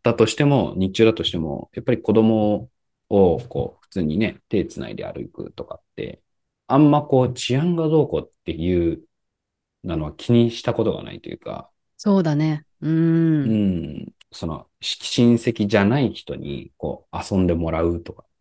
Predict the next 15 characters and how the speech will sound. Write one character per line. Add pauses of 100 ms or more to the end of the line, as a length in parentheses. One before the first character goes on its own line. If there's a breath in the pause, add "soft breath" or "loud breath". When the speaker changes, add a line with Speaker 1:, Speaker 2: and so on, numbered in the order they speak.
(220)
Speaker 1:
な
ん
か
ね、
そ
う
い
う
の
は、 (680 soft breath)
ま
あ、
最
近
は